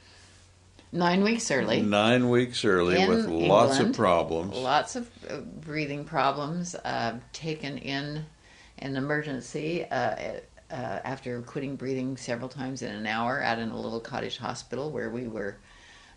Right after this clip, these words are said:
Speaker 1: um, living in London, out in the outskirts of London, into, um, University College Hospital, the finest hospital in the world. And they did put him together again, um,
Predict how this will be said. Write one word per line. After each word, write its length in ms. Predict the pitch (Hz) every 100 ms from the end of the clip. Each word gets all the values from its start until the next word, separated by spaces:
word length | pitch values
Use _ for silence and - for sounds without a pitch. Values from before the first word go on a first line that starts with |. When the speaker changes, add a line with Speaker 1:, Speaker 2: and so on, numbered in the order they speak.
| -
Speaker 1:
um, 440 | 127 104 104 113 120 -
living 560 | 151 156 143 175 180 -
in 180 | 123
London, 500 | 127 127 135 143 175 -
out 300 | 131 127 120
in 140 | -
the 120 | 123 127
outskirts 500 | 101 - - - 139
of 120 | 131
London, 340 | 127 131 135
into, 540 | 127 143 147 135 120 - -
um, 380 | 107 104 104
University 420 | 113 127 120 120 -
College 300 | 131 104 117
Hospital, 500 | 147 156 - 143 110
the 60 |
finest 600 | - 127 123 104 - - - -
hospital 420 | 120 120 - 104
in 80 | 98
the 80 | 110
world. 380 | 165 190 196 - - - - - - - -
And 380 | 160 156 147 147
they 400 | 127 131 135 131
did 300 | 123 151 -
put 160 | 156
him 100 | 147 - _ _ _ _ _
together 280 | 135 151 165
again, 480 | 175 160 175 214 -
um, 440 | - 147 127 127